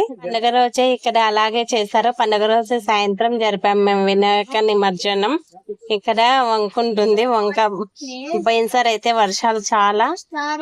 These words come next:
బ్రిడ్జికి తగిలేలా వాటర్ పోయాయి, ఇప్పుడైతే చాలా వాటర్ తక్కువ ఉన్నాయి. మేము ఈవినింగ్ ఫైవ్ థర్టీ, సిక్స్ అయింది, ఆ టైంలో అయితే నిమజ్జనం చేసాము. ఆ, ఇక్కడ మా ఫ్రెండ్ వాళ్ళు కూడా వచ్చారు, వాళ్ళు, వాళ్ళతో పాటు మేము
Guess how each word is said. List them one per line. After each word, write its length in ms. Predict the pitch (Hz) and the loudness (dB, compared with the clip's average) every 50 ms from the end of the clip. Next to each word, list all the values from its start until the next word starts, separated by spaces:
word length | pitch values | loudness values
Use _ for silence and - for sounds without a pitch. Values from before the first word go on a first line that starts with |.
| 269 214 | -2 -2
బ్రిడ్జికి 540 | 233 220 196 - 233 254 262 - - 277 277 269 269 269 269 262 254 247 220 - 254 | -2 -2 -2 -2 -2 -2 -2 0 0 0 0 2 2 2 2 2 2 0 0 0 0
తగిలేలా 580 | 226 208 220 226 220 220 220 220 214 220 220 226 220 220 | 0 2 0 0 0 0 0 0 2 2 2 2 2 2
వాటర్ 360 | 208 202 202 202 226 220 220 226 220 | 2 2 2 2 0 0 2 0 0
పోయాయి, 360 | 214 208 202 196 202 208 233 254 | 0 2 2 0 0 0 -2 -2
ఇప్పుడైతే 420 | - 254 208 208 208 202 226 254 262 - 269 | -2 -2 -2 -2 0 0 0 -2 -2 0 0
చాలా 280 | 247 214 208 202 214 214 214 | 2 2 2 2 2 2 2
వాటర్ 320 | 202 196 190 214 220 214 - 220 | 0 0 2 0 -2 0 0 -2
తక్కువ 460 | 202 196 208 202 - 226 226 226 220 | -2 -2 -4 -8 -6 -2 0 0 2
ఉన్నాయి. 240 | 208 196 196 240 294 _ - - - - _ 226 - 233 | 2 2 2 0 -2 _ -10 -20 -20 -20 _ -12 -6 -4
మేము 180 | 233 233 233 233 226 226 220 | -2 -2 0 0 0 0 0
ఈవినింగ్ 420 | 220 226 226 240 240 254 269 269 - - | 0 0 0 2 2 0 0 -2 -2 -2
ఫైవ్ 180 | 226 214 208 202 233 | -2 -2 -2 0 0
థర్టీ, 260 | 220 202 196 226 226 240 - - | -2 0 0 0 0 0 0 -2
సిక్స్ 220 | 240 196 - - - 220 208 | -6 -6 -6 -6 -4 -2 0
అయింది, 240 | 208 208 226 254 269 240 208 | 0 0 2 2 2 2 0
ఆ 60 | 202 202 196 208 | 0 -2 -2 -2
టైంలో 300 | 208 202 202 202 208 202 202 | -2 0 0 0 0 0 0
అయితే 180 | 190 185 208 214 208 202 | 0 0 0 0 2 2
నిమజ్జనం 520 | 208 202 202 185 - 208 208 208 208 208 208 208 | 2 2 0 0 0 0 0 2 2 2 0 2
చేసాము. 440 | 202 190 185 - 214 208 202 233 294 311 _ _ _ _ _ _ _ _ _ _ _ _ - | 0 0 0 2 0 0 0 0 -4 -4 _ _ _ _ _ _ _ _ _ _ _ _ -4
ఆ, 100 | 240 233 226 226 220 220 214 160 123 135 139 160 170 180 _ _ _ _ _ - 247 247 | -2 0 2 2 2 0 0 -2 -6 -12 -16 -20 -20 -20 _ _ _ _ _ -4 -4 -4
ఇక్కడ 200 | - 262 254 247 247 240 | -2 0 -2 0 0 0
మా 100 | 233 233 220 202 214 | 0 0 0 -2 -2
ఫ్రెండ్ 260 | 226 220 220 220 220 226 | -2 0 0 0 2 2
వాళ్ళు 180 | 233 226 233 220 214 | 2 2 2 0 0
కూడా 160 | 226 214 226 226 233 | 0 2 2 0 0
వచ్చారు, 400 | - - - 226 208 208 233 262 277 262 240 | -2 -2 0 0 2 2 2 2 2 2 2
వాళ్ళు, 320 | 220 214 208 208 214 226 240 - 190 214 | 2 2 2 2 2 0 0 0 2 2
వాళ్ళతో 340 | 208 202 208 202 196 226 226 202 220 | 2 2 2 0 0 -2 0 2 0
పాటు 200 | 214 208 208 233 226 226 220 | 0 0 0 -2 -2 0 0
మేము 220 | 214 214 226 277 | 0 0 0 -2